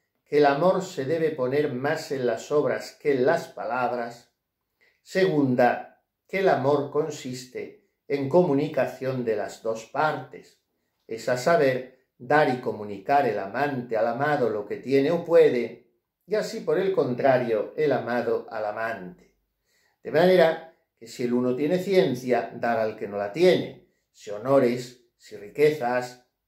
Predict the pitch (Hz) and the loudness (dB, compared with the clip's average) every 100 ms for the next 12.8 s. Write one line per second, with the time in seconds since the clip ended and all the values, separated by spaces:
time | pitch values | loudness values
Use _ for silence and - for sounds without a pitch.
0 | _ 208 190 - 165 131 127 123 117 - | _ -2 0 2 2 2 0 -2 -4 -6
1 | _ _ 113 113 104 95 - - - _ | _ _ 0 4 4 2 -6 -16 -18 _
2 | _ _ _ _ _ _ _ _ _ _ | _ _ _ _ _ _ _ _ _ _
3 | _ _ _ _ _ - 202 240 214 202 | _ _ _ _ _ 4 8 8 6 2
4 | - - 139 151 - - 151 156 196 185 | -4 -12 -2 -2 -2 -2 2 4 4 0
5 | 175 151 147 127 123 113 107 101 - 65 | 2 2 0 0 0 2 0 -4 -12 -20
6 | - _ _ _ 110 113 180 185 180 180 | -20 _ _ _ -12 0 4 4 2 -2
7 | - _ _ _ - 113 127 117 123 117 | -14 _ _ _ -6 -4 0 -2 -2 -2
8 | 151 131 98 87 78 - - _ _ _ | 0 0 -2 -8 -12 -16 -18 _ _ _
9 | _ _ _ 123 127 120 - 110 117 123 | _ _ _ 0 0 0 -4 0 2 2
10 | 101 90 - 147 117 113 95 110 92 _ | 0 -8 -8 -8 -6 -8 -10 -12 -14 _
11 | _ _ - 127 120 120 110 143 135 110 | _ _ -4 -2 0 0 4 4 4 -4
12 | 101 - 92 - 104 156 170 - | -12 -16 -16 -12 -4 -2 -2 -6